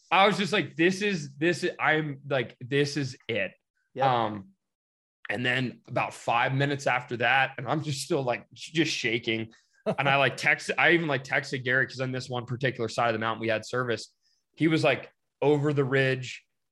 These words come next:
Speaker 1: kind of, like, I think on the other side of the trail. And I was like, "Hey, two spikes coming your way." Um, and I don't know if you ever saw that text, but sure enough, man, a couple minutes later,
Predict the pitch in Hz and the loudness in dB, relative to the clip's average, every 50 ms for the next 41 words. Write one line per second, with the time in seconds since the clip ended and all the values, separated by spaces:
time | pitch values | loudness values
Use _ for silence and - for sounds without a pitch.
0 | _ _ _ - - 143 147 139 117 127 120 117 - - 127 135 135 147 143 135 | _ _ _ -14 -8 -6 -6 -2 0 0 0 0 -2 -6 -6 -4 -2 -4 -4 -2
1 | 135 127 123 123 - 120 123 131 131 131 - 131 113 120 123 123 113 113 98 - | -2 -4 -2 -2 -2 -2 0 0 -2 -2 -2 -2 -2 0 -2 -2 -4 -6 -6 -4
2 | - 113 117 117 127 117 113 113 117 113 113 120 135 - 120 - - - 156 139 | -2 0 2 2 2 2 2 0 0 0 -2 -2 -2 -2 -4 -4 -4 -4 -4 -4
3 | 135 - - - 127 123 127 120 - - - 123 110 110 107 104 104 101 104 101 | -4 -6 -6 -2 0 0 0 0 -4 -6 -6 -4 -4 -4 -4 -4 -4 -2 -2 0
4 | 101 104 110 113 _ _ _ _ _ _ _ - - 113 110 107 104 104 104 101 | 0 0 -2 -4 _ _ _ _ _ _ _ -4 -2 0 0 0 0 -2 -4 -8
5 | 98 - 117 120 120 117 117 113 113 113 113 - 120 113 104 110 104 - - 107 | -8 -6 -4 -2 0 0 0 0 -2 -4 -4 -2 -4 -4 -4 -4 -6 -4 -2 -2
6 | 107 110 104 98 98 - 107 101 101 - - - _ _ _ _ _ _ - - | 0 0 -2 -4 -4 -4 -4 -4 -4 -6 -10 -18 _ _ _ _ _ _ -18 -12
7 | - 110 107 113 131 147 165 135 139 131 131 127 127 131 - _ _ _ _ _ | -6 -2 -2 0 2 0 0 0 0 0 0 0 -2 -4 -10 _ _ _ _ _
8 | _ _ _ _ - 110 98 98 117 127 131 139 143 135 139 160 170 170 156 143 | _ _ _ _ -4 -4 -2 -2 0 -2 0 0 0 0 0 2 2 2 2 0
9 | 135 135 | -2 -4